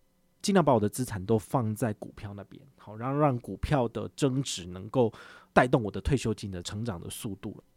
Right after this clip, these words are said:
这是我自己看到 Simple is the best，然后回来检视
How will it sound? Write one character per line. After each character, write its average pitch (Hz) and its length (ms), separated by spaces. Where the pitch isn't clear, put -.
这 214 120
是 220 80
我 143 100
自 185 180
己 120 140
看 135 400
到 127 420
Simple 170 400
is 101 60
the 98 100
best， - 540
然 110 120
后 147 60
回 113 220
来 104 160
检 - 320
视 120 320